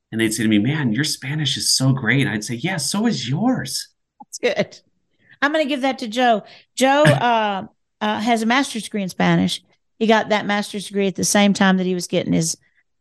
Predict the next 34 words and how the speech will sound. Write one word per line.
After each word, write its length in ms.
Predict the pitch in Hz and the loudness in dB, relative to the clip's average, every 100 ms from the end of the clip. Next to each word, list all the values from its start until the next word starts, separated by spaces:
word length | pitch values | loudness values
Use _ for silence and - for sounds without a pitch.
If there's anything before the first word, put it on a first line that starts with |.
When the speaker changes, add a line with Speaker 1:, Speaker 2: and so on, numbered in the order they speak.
| 196 | -2
Speaker 2:
M 180 | 190 180 | 0 2
div 380 | 208 156 151 _ _ - | 2 0 -4 _ _ 0
in 120 | 175 | 2
Speaker 1:
Oh, 20 | |
Speaker 2:
Chicago, 380 | 165 185 180 - | 4 4 4 2
Speaker 1:
okay. 80 | 165 | 0
Speaker 2:
and 80 | 170 | -2
he 60 | |
went 240 | 175 180 180 | -4 -6 -4
to 100 | 175 | -2
Mexico 400 | 175 175 - 185 | 0 -2 -4 -2
in 80 | 175 | -2
the 60 | 170 | 0
summers 460 | 170 165 170 165 | 0 0 -4 -6
and 180 | 151 151 - _ - | -8 -8 -12 _ -2
worked 220 | 175 175 | -2 0
on 140 | 175 | 0
that 180 | 165 160 | 0 -2
and 80 | - | -4
came 180 | 165 165 | -6 -6
back. 240 | 156 156 - _ _ - | -6 -8 -12 _ _ -2
And 160 | 202 214 | 2 4
his 100 | 202 | 2
Spanish 460 | 226 220 202 - | 0 0 0 -2
is 220 | 208 175 | -4 -4
really 240 | 190 185 175 | -4 -2 -2
beautiful, 640 | 185 185 175 156 147 - | -4 -4 -6 -6 -6 -4
and 380 | 170 170 170 165 - - - | 0 2 0 -4 -14 -20 0
he's 300 | 220 175 - | 4 4 2
also 320 | 185 190 190 170 | 0 0 -2 -4
Italian, 520 | 190 196 175 156 156 | -4 -2 -2 -2 -6
so 240 | - 165 | -4 -4
he's, 400 | 165 170 151 - - _ _ _ _ 175 | 0 0 0 -4 -10 _ _ _ _ 0
um, 440 | 165 156 - | 0 0 -6